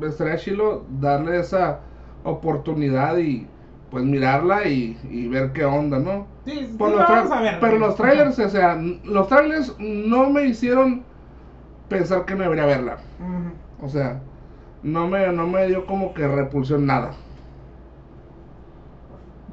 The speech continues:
Speaker 1: Porque
Speaker 2: Ujú.
Speaker 1: mu-, porque mucha gente, "Ah, cómo salen negros", y cómo salen,
Speaker 2: <laughs>
Speaker 1: o sea,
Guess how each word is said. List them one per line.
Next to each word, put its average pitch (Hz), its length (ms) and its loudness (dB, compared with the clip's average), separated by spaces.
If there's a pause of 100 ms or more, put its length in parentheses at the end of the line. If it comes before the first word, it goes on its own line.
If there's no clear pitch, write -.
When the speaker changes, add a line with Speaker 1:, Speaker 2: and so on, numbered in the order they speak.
(720)
Speaker 1:
Porque 202 260 4
Speaker 2:
Ujú. 180 100 6
Speaker 1:
mu-, 175 120 0
porque 190 260 2
mucha 180 220 2
gente, 170 240 -2
"Ah, 147 300 2
cómo 156 200 -2
salen 143 340 -2
negros", 139 520 2
y 135 60 0
cómo 143 360 0
salen, 139 280 -4
Speaker 2:
<laughs> - 120 -14
Speaker 1:
o 120 40 -10
sea, 123 240 -6